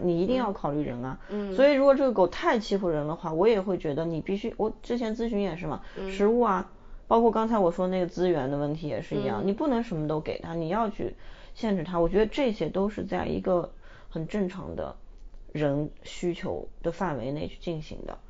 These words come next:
Speaker 1: 但是我受不了的就是这个狗已经，比如说跟一群狗在一起，它不知所措，它在叫，它在躲，被别的狗，就像我有个学生也是柴犬，然后它现在，
Speaker 2: 嗯。
Speaker 1: 现在主人已经很好了，它以前就是他们家的狗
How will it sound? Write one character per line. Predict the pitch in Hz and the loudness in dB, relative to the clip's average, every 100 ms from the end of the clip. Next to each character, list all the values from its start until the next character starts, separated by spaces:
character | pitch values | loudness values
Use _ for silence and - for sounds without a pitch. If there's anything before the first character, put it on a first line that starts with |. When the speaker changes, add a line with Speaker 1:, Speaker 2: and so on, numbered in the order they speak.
| - - - | -14 -12 -2
Speaker 1:
但 | 220 226 | 0 2
是 | 214 | 4
我 | 165 | 4
受 | 165 220 | 4 2
不 | 202 | 4
了 | 170 87 | 2 2
的 | 92 | 0
就 | 110 170 165 | 0 0 -2
是 | - - - - - - - - | -4 -6 -8 -18 -18 -18 -18 -4
这 | - 196 | 4 6
个 | 180 | 6
狗 | 156 147 | 6 6
已 | 147 | 4
经， | 127 147 151 143 | 0 -2 0 2
比 | 160 | 2
如 | 143 | 2
说 | 165 156 | 2 -2
跟 | 151 160 | 0 -2
一 | 160 | -2
群 | - 147 | -4 -4
狗 | 107 | -4
在 | 95 147 | -4 -6
一 | 139 | -6
起， | - - | -10 -12
它 | - 170 151 - - - - | -8 -8 -8 -14 -16 -16 -6
不 | 208 | -4
知 | 180 185 | 0 -2
所 | 139 - | -2 -6
措， | - 135 - - - - | -2 -4 -4 -18 -18 -14
它 | - 190 | -4 2
在 | 180 | 2
叫， | 180 - 180 92 - | 2 2 2 2 -2
它 | 175 | -4
在 | 175 175 | 0 0
躲， | 175 - - 95 - | 0 -4 0 0 2
被 | 180 | 4
别 | 156 147 | 4 6
的 | 175 | 4
狗， | 175 135 98 - - - - | 6 4 2 -4 -18 -14 0
就 | 175 | 2
像 | 175 233 | 2 0
我 | 196 143 | 2 2
有 | |
个 | 143 160 | 2 2
学 | 156 156 | 2 2
生 | 180 | 0
也 | - | -4
是 | 190 | -6
柴 | 160 - - | -8 -6 -8
犬， | - - - - - | -6 -10 -12 -16 -6
然 | - | 2
后 | 254 | 4
它 | 262 | 4
现 | 233 | 4
在， | 208 | 2
Speaker 2:
嗯。 | 202 - 196 | 2 -2 -6
Speaker 1:
现 | - 208 | -2 0
在 | 196 | 0
主 | 170 | 0
人 | 143 151 | -2 0
已 | 147 | -2
经 | 160 | -4
很 | 165 151 | -6 -6
好 | 170 156 | -4 -4
了， | - - - | -4 -6 -4
它 | 196 | 0
以 | 185 | 0
前 | - 156 | -2 -6
就 | 175 | -4
是 | 165 | -4
他 | 214 | -2
们 | 202 | 0
家 | 196 196 | 2 2
的 | 175 | 2
狗 | 175 - | -2 -6